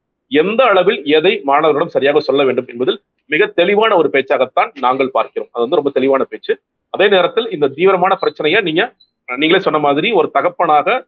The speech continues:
தமிழக வெற்றி கழகத்தின் தலைவனாக எனக்கு பெரிய, அஹ், நெருடலை ஏற்படுத்துது. நிறைய பேரை வந்து இது பாதிச்சுட்டு இருக்கு. அப்ப அதுல இருந்து நீங்கள் விடுபட, விடுபட வேண்டியது எல்லோருடைய அவசியம் இருக்கின்றது.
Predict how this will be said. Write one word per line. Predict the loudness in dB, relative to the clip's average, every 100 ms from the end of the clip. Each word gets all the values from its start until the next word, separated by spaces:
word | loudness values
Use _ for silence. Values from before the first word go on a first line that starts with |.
| _
தமிழக | -2 0 0
வெற்றி | -2 -2
கழகத்தின் | -2 -2 -6 -4
தலைவனாக | 0 2 2 2 0 0
எனக்கு | -2 -4 -6 -10 _
பெரிய, | -4 0 2 0 -2 _ -2
அஹ், | 0
நெருடலை | 2 2 2 2
ஏற்படுத்துது. | 0 -4 -4 -2
நிறைய | 0 2 2
பேரை | 2 2
வந்து | 2 0
இது | 0
பாதிச்சுட்டு | 0 0 -4 -8
இருக்கு. | -6 -8 -10 _ _ -8
அப்ப | -2 -2
அதுல | 2 2 4 2
இருந்து | 0 -2
நீங்கள் | -2 0
விடுபட, | 2 2 0 0
விடுபட | 0 2 2
வேண்டியது | 2 0 0 -2 -2 0
எல்லோருடைய | 0 2 4 2 2 0
அவசியம் | -2 -6 -2
இருக்கின்றது. | -2 -2 -4 -2 -2